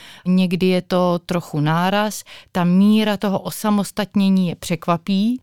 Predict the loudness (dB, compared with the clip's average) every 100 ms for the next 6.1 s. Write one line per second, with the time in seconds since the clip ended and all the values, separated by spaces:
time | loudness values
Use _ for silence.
0 | _ -4 -2 -4 -6 -4 -2 -2 -4 -6
1 | -6 -4 0 2 0 -2 -2 0 0 0
2 | -2 -6 -4 -2 -2 -4 -8 -6 -6 -2
3 | 0 0 -2 -6 -4 -2 -2 -2 -6 -10
4 | -6 -6 -4 -2 0 0 -2 -4 -4 -6
5 | -4 -4 -4 -6 -6 -8 -8 -8 -6 -6